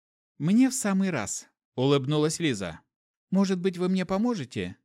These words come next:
Ведь наша доблестная стража должна хорошо знать город". "Поможем!" Тут же вызвался стражник.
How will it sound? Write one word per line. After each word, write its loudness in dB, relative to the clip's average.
Ведь -4
наша 0
доблестная -4
стража -2
должна -4
хорошо -4
знать -4
город". -4
"Поможем!" 4
Тут 2
же 2
вызвался -2
стражник. -6